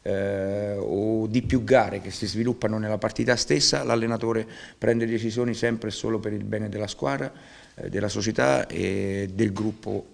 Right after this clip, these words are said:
nel suo collettivo. E tutti sanno, visto che questi sono stati sempre i nostri discorsi che ci siamo fatti all'interno,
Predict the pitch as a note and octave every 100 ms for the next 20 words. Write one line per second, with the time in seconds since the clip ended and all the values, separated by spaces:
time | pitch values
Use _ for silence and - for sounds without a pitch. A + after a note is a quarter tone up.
0 | - G#2+ G2 A2+ G#2+ G#2 G2 - E2+ A2+
1 | A2+ D#3+ - D3 D3 - - - B2 B2+
2 | C3 C3 - - - G#2+ - G#2 G2+ A#2+
3 | A#2 G2+ G#2 G2+ G#2 G2+ G2 G2+ G2+ G2
4 | - G2+ G2 - A2+ G#2 - F#2+ - F#2+
5 | G2 F#2 G#2 - G2 G#2 G#2 A2+ A2+ B2+